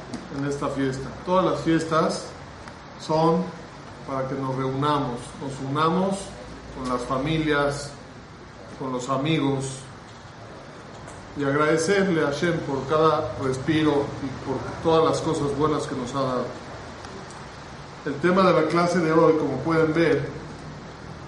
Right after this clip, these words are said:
adelanta la disculpa, aunque no tengas la culpa. Quiere decir que muchas veces,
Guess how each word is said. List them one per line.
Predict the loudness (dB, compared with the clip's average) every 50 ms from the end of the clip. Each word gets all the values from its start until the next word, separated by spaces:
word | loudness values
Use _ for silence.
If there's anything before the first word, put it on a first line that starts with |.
| -14 -8 -4
adelanta | 0 2 2 4 4 6 6 4 6 6 6 6
la | 6 6 4
disculpa, | 4 2 2 2 4 4 4 4 6 4 6 6 6
aunque | 4 4 2 0 0
no | 0 0 0
tengas | 0 0 0 0 0 0
la | 0 -2
culpa. | -2 0 0 0 0 2 2 4 4 2 2 -2 -6 -8 -10 -10 -12 -12 -10 -10 -10 -10 -12 -12 -12 -12 -12 -12 -12 -12 -12 -12 -12 -12 -10 -10 -10 -10 -4 -2
Quiere | 2 4 6 4
decir | 6 4 4 2 4
que | 2
muchas | 2 2 0 2 4 4 4 6
veces, | 6 6 4 4 4 4 4 4 4 4 0 -4 -6